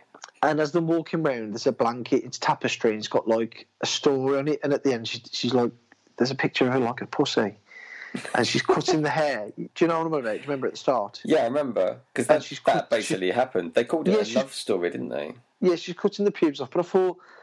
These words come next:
Speaker 1: but I thought, "That's weird." And would someone really do that on tapestry? Like, this is a, that,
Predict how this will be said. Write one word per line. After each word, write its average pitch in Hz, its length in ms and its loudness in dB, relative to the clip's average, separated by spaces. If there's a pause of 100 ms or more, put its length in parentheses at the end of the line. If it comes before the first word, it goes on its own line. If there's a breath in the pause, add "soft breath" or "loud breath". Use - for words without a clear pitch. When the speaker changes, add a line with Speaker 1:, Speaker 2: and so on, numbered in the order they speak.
(500 loud breath)
Speaker 1:
but - 80 4
I 180 40 2
thought, - 360 2 (560)
"That's 196 260 0
weird." 131 380 0 (100)
And 165 140 -4
would 202 120 -2
someone 233 380 2
really 226 380 2
do 320 260 2
that 233 160 -2
on 226 80 0
tapestry? 240 600 0
Like, 226 320 -2
this 214 180 0
is 214 140 0
a, - 60 0 (340)
that, - 160 2